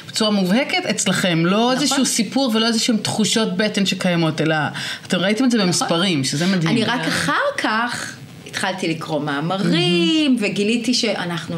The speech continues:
Speaker 3: לא גילינו את אמריקה.
Speaker 1: מהמם.
Speaker 3: אבל כל המהלך הזה נתן
Speaker 2: אבל הייתי כאילו מצפה... ואני קצת אעצור אותך ואז אתן לך להמשיך,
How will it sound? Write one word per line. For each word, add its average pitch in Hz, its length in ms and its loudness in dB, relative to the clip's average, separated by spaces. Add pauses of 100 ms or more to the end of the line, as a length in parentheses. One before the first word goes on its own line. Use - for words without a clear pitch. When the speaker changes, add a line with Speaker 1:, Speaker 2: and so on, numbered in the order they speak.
(100)
Speaker 3:
לא 151 220 -2
גילינו 135 400 -2
את 135 140 -8
אמריקה. - 480 -6
Speaker 1:
מהמם. 170 320 2 (540)
Speaker 3:
אבל 175 380 -2 (640)
כל 277 160 0
המהלך 226 720 0
הזה 165 340 -2
נתן 165 180 -4
Speaker 2:
אבל 180 120 -2
הייתי 226 220 2 (120)
כאילו 269 160 0
מצפה... - 540 -4 (880)
ואני 170 240 -2
קצת 214 260 -4
אעצור 214 300 -2
אותך 269 200 -4
ואז 180 180 -2
אתן 190 240 -4
לך 196 160 -8
להמשיך, 185 480 0